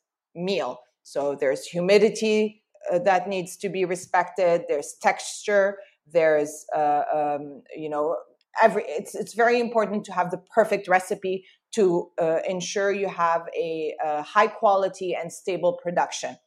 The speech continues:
And what we're doing is, you know,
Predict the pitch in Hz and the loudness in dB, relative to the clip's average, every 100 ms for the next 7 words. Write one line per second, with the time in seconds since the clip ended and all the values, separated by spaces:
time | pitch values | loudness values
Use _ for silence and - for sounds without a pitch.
0 | _ _ _ _ 190 185 185 180 _ 214 | _ _ _ _ 2 2 0 -6 _ 6
1 | 214 202 185 196 330 311 185 180 180 - | 8 6 2 2 2 2 0 -2 -4 0
2 | 180 175 180 190 175 170 175 | 2 2 0 0 2 2 0